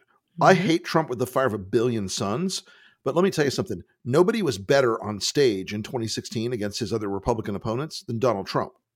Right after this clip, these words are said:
Speaker 2: That's true,
Speaker 1: No one came even
Speaker 2: unfortunately.
Speaker 1: in the ballpark of his skill. And, and I gotta tell you,
Speaker 2: And that's the
Speaker 1: Ron
Speaker 2: case
Speaker 1: DeSan-,
Speaker 2: now. That hasn't
Speaker 1: Ron,
Speaker 2: changed.
Speaker 1: yeah, Ron DeSantis is worse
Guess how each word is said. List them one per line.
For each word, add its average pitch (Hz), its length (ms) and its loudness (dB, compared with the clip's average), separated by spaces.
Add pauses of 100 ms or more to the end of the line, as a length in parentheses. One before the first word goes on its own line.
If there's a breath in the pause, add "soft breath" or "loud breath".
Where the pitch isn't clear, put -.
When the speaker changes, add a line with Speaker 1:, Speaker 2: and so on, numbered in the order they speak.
(260)
Speaker 2:
That's - 220 -8
true, 226 280 4
Speaker 1:
No 170 140 12
one 196 160 8
came 165 200 2
even 160 40 4 (200)
Speaker 2:
unfortunately. 147 120 -2
Speaker 1:
in 147 80 2
the 123 100 2
ballpark 131 1160 2
of 104 80 -8
his 107 180 -4
skill. 85 420 -2 (440 soft breath)
And, 143 200 -2 (140)
and 151 100 0
I 175 80 4
gotta 165 140 4
tell 160 220 0
you, 117 160 -2 (480)
Speaker 2:
And 240 100 6
that's 254 100 8
the - 40 6
Speaker 1:
Ron 208 100 6
Speaker 2:
case - 220 4
Speaker 1:
DeSan-, 202 100 4
Speaker 2:
now. 156 220 2 (100)
That 190 80 4
hasn't 196 200 8
Speaker 1:
Ron, 170 60 2
Speaker 2:
changed. 156 200 -4
Speaker 1:
yeah, 110 60 2 (120)
Ron 175 300 4
DeSantis 156 720 -4 (840)
is 110 160 -2
worse 113 580 0